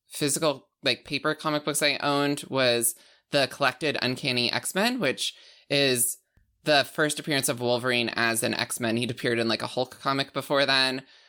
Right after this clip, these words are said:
I'm from Al-, like, rural Alberta, so I really relate to this weird, gruff cowboy character from Alberta as a thing.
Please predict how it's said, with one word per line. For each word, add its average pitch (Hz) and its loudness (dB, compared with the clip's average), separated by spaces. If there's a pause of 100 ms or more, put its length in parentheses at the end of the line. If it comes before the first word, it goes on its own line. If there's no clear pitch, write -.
(100)
I'm 156 4
from 165 2
Al-, 139 2
like, 135 0
rural 127 4
Alberta, 131 2 (320)
so 135 4
I 120 2 (360)
really 123 0
relate 113 0
to 113 0 (260)
this - -2
weird, 127 0 (480)
gruff 131 2
cowboy 151 0
character 165 0
from 160 2
Alberta 156 4
as 127 2 (1000)
a 156 4
thing. 139 2